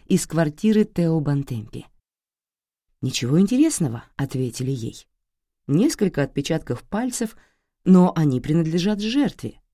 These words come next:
и никаких остатков Д Н К, позволявших предположить, что какой-то из скульптур человеку проломили голову». Ещё один тупик,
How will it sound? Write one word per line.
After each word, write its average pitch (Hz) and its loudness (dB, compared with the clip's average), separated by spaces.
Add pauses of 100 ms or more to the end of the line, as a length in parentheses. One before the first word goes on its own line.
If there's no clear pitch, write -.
(120)
и 185 8
никаких 175 2
остатков 147 -4
Д 170 0
Н 208 2
К, 208 -4 (480)
позволявших 139 0
предположить, 151 0 (420)
что 185 4
какой-то 165 0
из - -4
скульптур - -2 (140)
человеку 120 -4
проломили 127 -2
голову». 143 -4 (1600)
Ещё 233 4
один 214 4
тупик, - -2